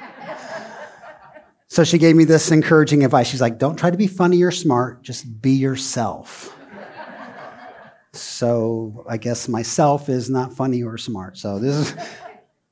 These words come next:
is gonna be myself today. We're in a series called Like a Good Neighbor. And if I were to ask you, "Do you consider yourself a good neighbor?"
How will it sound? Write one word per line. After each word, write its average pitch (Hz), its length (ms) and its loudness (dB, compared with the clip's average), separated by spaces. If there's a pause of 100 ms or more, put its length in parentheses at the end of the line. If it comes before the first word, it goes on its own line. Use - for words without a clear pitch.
(220)
is - 80 -6
gonna 196 160 6
be 196 100 8
myself 143 880 0
today. 101 420 -6 (960)
We're 185 140 6
in 262 60 6
a 262 80 6
series 214 480 6 (380)
called 147 340 6
Like 147 220 4
a 151 40 2
Good 123 180 0
Neighbor. 104 460 -4 (340)
And 123 300 0 (220)
if 170 120 -4
I 185 160 6
were 277 120 6
to 226 80 6
ask 165 420 4
you, 110 440 0 (300)
"Do 147 140 2
you 190 240 6
consider 202 540 4
yourself 196 440 4
a 165 60 4
good 147 200 4
neighbor?" 120 500 2